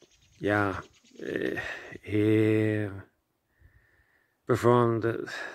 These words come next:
same show that he had already done with me.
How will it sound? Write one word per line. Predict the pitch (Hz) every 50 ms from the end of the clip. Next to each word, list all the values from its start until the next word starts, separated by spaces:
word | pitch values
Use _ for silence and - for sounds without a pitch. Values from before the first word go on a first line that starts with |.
| - -
same | - - - - - - - - - - - - - - - - - 117 110 110 110 107
show | - - - 120 117 113 110 110 104 107 107 -
that | - 107 104 - _ _ - -
he | 110
had | 110 107 104 104 - _ _ _ _ _ _ _ _ _ _ _ _ _ _ _
already | - 110 107 110 110 107 - 104
done | 110 110 117 113 113 113 110 104 92 - _ _ _ _ _ _ _ _ _ _ _ _ _ _ _ _ _ _ _ _ _ _ _ - - - - - - _ _ _ _ _ _ _ _ _ - - - - -
with | 147 170 147 135
me. | 147 147 151 156 147 123